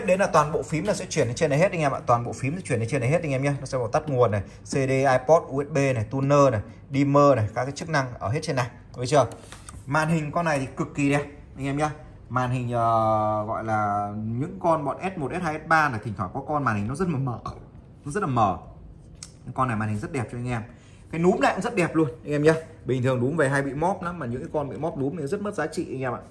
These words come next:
Nó sẽ mất lỗ khoảng tầm, anh em nào mà về không may bị móp lúm thì gần như là bán lỗ anh em nhé.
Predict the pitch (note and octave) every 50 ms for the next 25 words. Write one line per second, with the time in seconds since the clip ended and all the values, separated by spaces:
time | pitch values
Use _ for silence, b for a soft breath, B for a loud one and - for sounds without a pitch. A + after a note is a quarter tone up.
0 | B B B B B B B - - C#3+ - D3+ D#3 F3 - - - D3 C3 -
1 | A3 G#3+ - C3+ G#2 F#2+ - D3 C#3+ C3 A#2 C3 C#3 C#3+ C#3+ C#3 C3+ C3+ B2+ A#2
2 | A2 G#2+ A2 G#2 F#2+ A#2 A2+ G#2+ G2 - B B B B B - - F3 E3 E3
3 | D#3+ D#3 C#3+ B2+ D3 F3 F#3 D#3 E3 E3 D#3 D#3+ G3 G#3 F3+ C#3 C3 B2+ D3 C#3+
4 | B2+ B2+ D3 E3 F3+ G3 - - C4 G3+ F3 D#3 D#3 D#3+